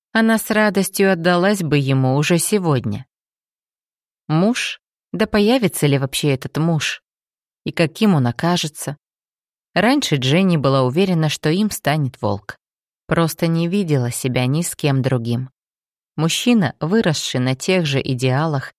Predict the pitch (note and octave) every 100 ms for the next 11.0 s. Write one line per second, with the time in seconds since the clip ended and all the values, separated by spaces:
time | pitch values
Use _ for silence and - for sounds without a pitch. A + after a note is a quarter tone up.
0 | _ - D#3 D#3 D#3+ F#3 A3+ G3+ - C#3+
1 | C3+ B2+ B2 C3 B2+ C3+ F3+ E3 C3+ -
2 | D3 F3 F3 C#3 - - - B2+ F#3+ E3+
3 | B2 A#2 B2+ C#3+ F3 D3 B2+ - _ _
4 | _ _ _ _ _ - G3 - B3 G#3+
5 | D#3+ D#3+ A3 F3 C3 C3 C#3+ C#3+ F#3+ E3+
6 | - B2+ - C#3 C3+ B2+ B2+ - C3+ C#3
7 | _ _ _ E3+ A3 G#3 F3+ G#3+ F#3 -
8 | C#3+ D3+ D3 E3 F#3+ E3+ D#3 D3+ C#3+ -
9 | B2 B2+ - C#3 - C3+ B2+ C#3 C3 -
10 | C3 C#3 C3+ C3 C3 C#3 C3+ C3+ A#2 B2+